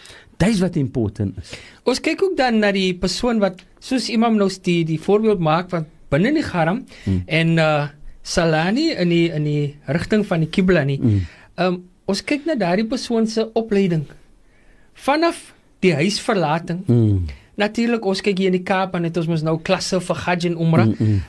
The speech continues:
Speaker 2: Ehm, wie sê hulle het dieselfde geleentheid gehad
Speaker 1: Hmm.
Speaker 2: om te gaan?
Speaker 1: Nou, is, uh, uh, uh, wel, uh, uh, uh, Shafiq, ek meen,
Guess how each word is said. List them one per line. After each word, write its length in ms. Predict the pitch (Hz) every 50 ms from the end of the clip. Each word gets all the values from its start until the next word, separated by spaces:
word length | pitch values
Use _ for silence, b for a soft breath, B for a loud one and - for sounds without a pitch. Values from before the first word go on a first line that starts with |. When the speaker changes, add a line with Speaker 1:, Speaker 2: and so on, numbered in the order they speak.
| - -
Speaker 2:
Ehm, 180 | 170 170 175 165 - - _ _
wie 240 | 147 139 214 269 269
sê 220 | - - 302 302 269
hulle 200 | 202 202 220 226
het 40 | 226
dieselfde 640 | 233 220 - - 220 220 226 226 214 233 233 226 220 - - _ _ _ -
geleentheid 640 | - 196 185 170 190 240 294 285 - 220 202 165 -
gehad 460 | - - 135 110 101 95 90 82 85
Speaker 1:
Hmm. 60 | 87
Speaker 2:
om 180 | 160 165 160 160 160 - -
te 80 | - 185
gaan? 400 | - - - 349 339 233 147 120 - - _ _ - -
Speaker 1:
Nou, 160 | 269 - 202
is, 220 | 165 143 - - 165
uh, 80 | 143
uh, 240 | 143 143 131 - 135
uh, 340 | 135 127 - 131 123 127 143 -
wel, 260 | 135 151 214 208 185
uh, 200 | 151 151 147 143 139
uh, 120 | - 127 123 107 107 - 120
uh, 220 | 123 104 113 110 104
Shafiq, 420 | - - 123 - - 147 - - 131
ek 80 | 120 131
meen, 200 | 143 135 120